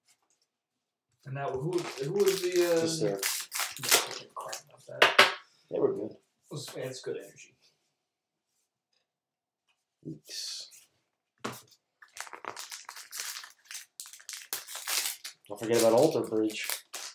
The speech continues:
Speaker 2: Put that,
Speaker 1: Nah.
Speaker 2: put that place to sleep. He's got a good voice, though. Oh, there you go. For the Indians, Jose Me-, Jose Mesa.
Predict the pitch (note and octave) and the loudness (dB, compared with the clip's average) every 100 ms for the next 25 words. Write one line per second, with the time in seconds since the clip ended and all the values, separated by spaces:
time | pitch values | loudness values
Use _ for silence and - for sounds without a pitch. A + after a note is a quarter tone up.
0 | - - - D3 C3+ A2+ - - - B2 | -18 -20 -10 -6 -2 -2 -4 -6 -2 0
1 | A2+ - A#2 - - - - G#2+ A2+ G#2+ | 0 0 -2 -2 -4 -2 -2 -2 -2 -4
2 | - - - - - - - - - - | -2 0 4 6 6 6 4 4 -6 -20
3 | - _ _ - - - A2+ - B2 - | -20 _ _ -20 -20 -10 -4 0 2 0
4 | F2 F#2+ G2 - - D#3+ F3 - A#2+ B2+ | -6 -4 -6 -4 4 6 6 2 0 2
5 | A2 A#2+ - - C3+ C#3 D3 D#3+ C3 G2+ | 2 0 -4 -2 0 2 2 4 2 0
6 | A#2+ C3+ C3+ C#3+ C#3 B2 A#2 - C#3 E3 | 2 2 4 4 4 2 0 0 2 4
7 | E3+ D#3+ D#3 C3+ A#2+ B2 - G#2 | 6 8 8 6 4 4 0 -2